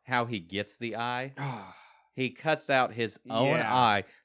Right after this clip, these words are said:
Speaker 1: This is a rich man. He has two million dollars to throw around.
Speaker 2: Mm-hmm.
Speaker 1: He can't find a
Speaker 2: A surgeon
Speaker 1: doctor or
Speaker 2: to
Speaker 1: something to do this for
Speaker 2: Yeah,
Speaker 1: him.
Speaker 2: he
Speaker 1: You
Speaker 2: sits,
Speaker 1: know?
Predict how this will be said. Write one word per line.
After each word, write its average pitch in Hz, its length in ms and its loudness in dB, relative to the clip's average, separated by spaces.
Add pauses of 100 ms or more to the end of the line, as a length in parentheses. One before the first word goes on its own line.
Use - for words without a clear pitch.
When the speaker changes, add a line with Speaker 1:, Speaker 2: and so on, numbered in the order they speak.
Speaker 1:
This 233 160 0
is 165 160 -4
a 131 80 4
rich 110 400 -2
man. 113 300 -2
He 170 140 -2
has 151 220 0
two 156 240 -6
million 143 320 -2
dollars 127 380 0
to 139 80 -10
throw 147 300 -4
around. 147 380 -4
Speaker 2:
Mm-hmm. 175 360 -6
Speaker 1:
He 147 160 4
can't 151 380 -4
find 131 360 0
a 113 140 0
Speaker 2:
A 120 60 0
surgeon 117 560 2
Speaker 1:
doctor 139 240 2
or 104 100 -2
Speaker 2:
to 147 120 -2
Speaker 1:
something 135 400 2
to 131 120 -2
do 117 300 -4
this 117 260 -4
for 113 180 -4
Speaker 2:
Yeah, 131 320 6
Speaker 1:
him. 131 120 -4
Speaker 2:
he 165 220 -2
Speaker 1:
You 165 60 0
Speaker 2:
sits, - 300 2
Speaker 1:
know? 135 400 4